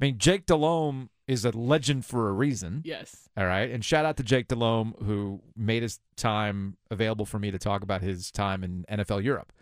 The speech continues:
Speaker 2: Mm.
Speaker 1: uh, for a brief history of triangle sports on the World League of American Football.
Speaker 2: That was the first Super Bowl. That was the first game I've ever cried.
Speaker 1: Was the first Super Bowl?
Speaker 2: Yes.
Speaker 1: Oh, man.
Speaker 2: When he kicked that kick, I cried.
Speaker 1: Oh, yeah.
Speaker 2: Yeah.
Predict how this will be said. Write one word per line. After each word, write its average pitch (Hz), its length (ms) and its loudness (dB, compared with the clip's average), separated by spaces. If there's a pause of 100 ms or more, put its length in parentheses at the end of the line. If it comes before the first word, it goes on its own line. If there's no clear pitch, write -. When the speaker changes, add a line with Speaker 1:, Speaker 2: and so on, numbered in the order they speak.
(140)
Speaker 2:
Mm. 185 300 -6
Speaker 1:
uh, 92 100 0
for 101 200 -4
a 95 40 -2
brief 107 280 -4
history 98 280 -4
of 90 60 -6
triangle 101 340 -4
sports 92 380 -4
on 92 80 -4
the 92 80 -4
World 104 280 -4
League 98 160 -10
of 90 80 -10
American 87 380 -10
Football. - 400 -10 (100)
Speaker 2:
That 170 140 -10
was 240 80 -8
the 233 100 -6
first 180 280 -8
Super 185 140 -8
Bowl. 151 260 -6
That 196 80 -2
was 269 80 -2
the 254 60 -8
first 202 220 -4
game 170 220 -6
I've 151 120 -6
ever 143 200 -6
cried. - 560 -12 (260)
Speaker 1:
Was 123 220 2
the 120 80 0
first 139 240 4
Super 147 180 0
Bowl? 175 240 2
Speaker 2:
Yes. - 440 -8 (180)
Speaker 1:
Oh, 85 180 -4
man. 85 420 -4
Speaker 2:
When 85 120 -8
he 170 120 -8
kicked 175 220 -8
that 170 160 -4
kick, 185 260 -4
I 175 120 -2
cried. 110 520 -6
Speaker 1:
Oh, 95 360 -2
yeah. 87 520 -6
Speaker 2:
Yeah. 110 280 -6